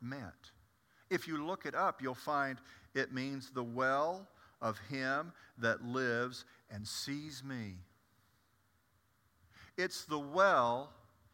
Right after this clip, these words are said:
of him who lives and sees me. He's providing. The well represents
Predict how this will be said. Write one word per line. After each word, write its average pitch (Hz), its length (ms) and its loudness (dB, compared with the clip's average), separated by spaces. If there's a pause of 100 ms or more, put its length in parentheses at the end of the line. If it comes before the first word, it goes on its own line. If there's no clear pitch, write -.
(240)
of 127 220 4 (100)
him 135 520 0 (2250)
who 147 240 -6
lives 135 800 0
and 123 220 -6
sees 170 640 -8 (120)
me. 147 420 -10 (1080)
He's 190 240 0
providing. 156 840 4
The 139 100 4
well 175 440 8
represents 160 840 4